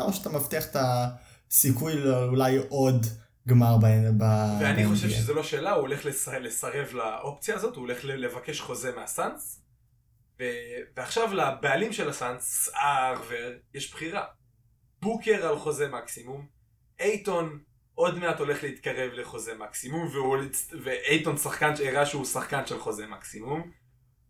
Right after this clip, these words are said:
Speaker 2: ברידג'ז הולך לרצות הרבה כ-, כסף, קם ג'ונסון עוד מעט הולך לרצות הרבה כסף, גם ק-, קם, קמרון פיין הולך לרצות יותר מחוזה מינימום. זאת אומרת, כל אחד ירצה,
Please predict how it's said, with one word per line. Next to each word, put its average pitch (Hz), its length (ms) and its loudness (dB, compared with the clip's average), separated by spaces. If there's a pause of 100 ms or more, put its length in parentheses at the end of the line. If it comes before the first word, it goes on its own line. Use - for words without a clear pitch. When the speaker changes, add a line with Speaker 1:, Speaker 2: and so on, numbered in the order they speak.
(280)
Speaker 2:
ברידג'ז 202 440 8
הולך 156 260 6
לרצות 143 380 0
הרבה 123 240 -2 (120)
כ-, - 200 -20
כסף, - 680 -6
קם 165 300 2
ג'ונסון 160 560 4 (360)
עוד 151 220 6
מעט 147 220 2
הולך 131 220 -2
לרצות 127 380 -4
הרבה 92 240 -2 (460)
כסף, - 520 -2
גם 147 220 4 (100)
ק-, - 600 -12
קם, 190 200 4 (240)
קמרון 202 440 2
פיין 220 380 8 (320)
הולך 170 280 6
לרצות 175 320 2
יותר 180 340 0
מחוזה 147 400 4
מינימום. 123 640 -2 (480)
זאת - 80 -20
אומרת, 170 200 -4 (140)
כל 233 440 8
אחד 214 260 4
ירצה, 180 280 0